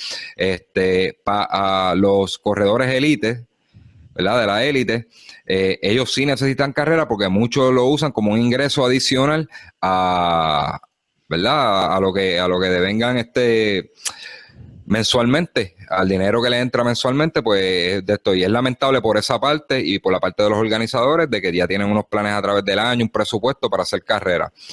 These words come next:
Pero a nivel, eh, ¿verdad? Estamos hablando de nosotros, los joggers, este, los corredores aficionados. Eh, yo creo que no hacen falta carreras,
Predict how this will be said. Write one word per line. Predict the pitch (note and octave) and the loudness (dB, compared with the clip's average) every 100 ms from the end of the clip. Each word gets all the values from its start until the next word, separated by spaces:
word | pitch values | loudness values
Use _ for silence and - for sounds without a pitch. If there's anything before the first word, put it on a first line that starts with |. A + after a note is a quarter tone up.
| - - | -20 -6
Pero | G2 G#2 G2+ - | -2 2 2 0
a | G#2+ | 0
nivel, | G#2 B2 D3 | 2 2 2
eh, | F2+ | 0
¿verdad? | G2 A#2 | 0 0
Estamos | C3+ A2 A2 | -2 -2 0
hablando | C3 C#3+ E3 D#3+ D#3+ - | 2 0 0 0 -2 -6
de | A#1 G2 | -6 -2
nosotros, | G2 F2+ A#2+ G#2+ F2+ | -2 0 0 0 0
los | E2+ E2+ | 0 0
joggers, | G2 C#3+ D3 C#3+ - | 2 2 4 2 -2
este, | F2+ - F#2 F2 | -4 -2 0 0
los | E2+ - | -2 -2
corredores | F2+ F2 F2 G2 G#2 | -2 0 0 2 0
aficionados. | A2 A#2+ - A2 A#2 B2+ A2 A2 - - - - - | -2 -2 -2 0 0 2 0 -2 -8 -20 -20 -20 -6
Eh, | F#2 F#2 F2 | -2 0 0
yo | F#2 | 0
creo | B2 B2 | 2 0
que | G#2+ | 0
no | F#2+ G#2 A#2+ | 0 0 0
hacen | A#2 B2 | -2 -2
falta | C3 A2+ B2+ | -4 -4 -2
carreras, | B2 B2+ B2 A#2 B2+ | 0 0 0 -2 -4